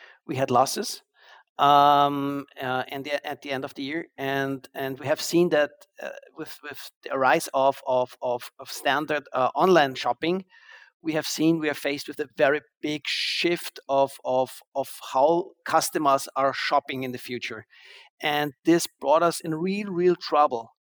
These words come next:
some years ago. And we were faced with, with, with the decision, what should we do? Should we run away, or should we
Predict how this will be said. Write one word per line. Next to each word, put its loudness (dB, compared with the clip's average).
some -4
years -8
ago. -4
And -2
we 0
were -2
faced -2
with, -4
with, -2
with -2
the 0
decision, 0
what 4
should -2
we 0
do? 0
Should -4
we 0
run 4
away, 2
or 4
should -4
we -6